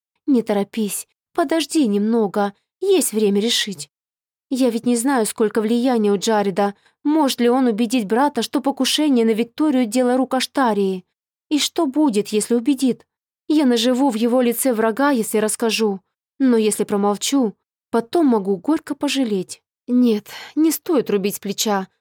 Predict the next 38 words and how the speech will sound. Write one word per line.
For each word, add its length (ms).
взволнованно 640
думаю 340
я. 280
«Надо 340
послушать, 500
что 220
скажет 420
Виктория, 580
а 140
уж 160
потом 400
решать. 540
В 100
конце 340
концов, 440
я 120
могу 240
рассказать 500
ей 120
через 340
десять 420
минут, 420
когда 300
лучше 280
пойму 280
ситуацию. 840
А 80
пока 380
лучше 300
выкрутиться, 580
как 180
умею. 480
Главное, 540
не 160
врать 220
слишком 420
в 20
лоб, 300